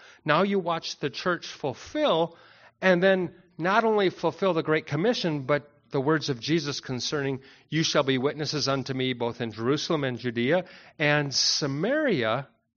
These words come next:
and the uttermost parts of the earth." Holy Spirit came upon the church. They didn't go anywhere, and now Philip goes out,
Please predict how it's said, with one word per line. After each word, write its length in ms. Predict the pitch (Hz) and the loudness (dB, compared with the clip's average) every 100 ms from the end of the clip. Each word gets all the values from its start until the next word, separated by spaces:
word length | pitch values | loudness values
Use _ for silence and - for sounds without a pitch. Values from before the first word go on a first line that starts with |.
| _ _ _ _ _ | _ _ _ _ _
and 140 | 143 143 | -4 -4
the 120 | 139 | -4
uttermost 440 | 139 147 135 - | -4 -6 -8 -10
parts 320 | - 113 - | -10 -12 -12
of 80 | 123 | -12
the 120 | 120 | -10
earth." 280 | 165 113 _ _ _ _ | -12 -14 _ _ _ _
Holy 280 | - 220 208 | -2 6 6
Spirit 260 | 190 208 185 | 6 2 2
came 220 | 175 185 | 0 -2
upon 240 | 175 170 | 0 -2
the 60 | 160 | -2
church. 340 | - 220 - - - - | 0 0 0 -12 -20 0
They 120 | 170 | 8
didn't 220 | 196 190 170 | 10 10 8
go 180 | 240 | 6
anywhere, 420 | 311 220 143 160 - | 6 4 4 2 2
and 140 | 160 | 4
now 160 | 165 156 | 4 4
Philip 420 | - 262 294 269 | 4 6 6 4
goes 240 | 165 151 | 4 2
out, 380 | 139 123 175 - | 4 2 2 -2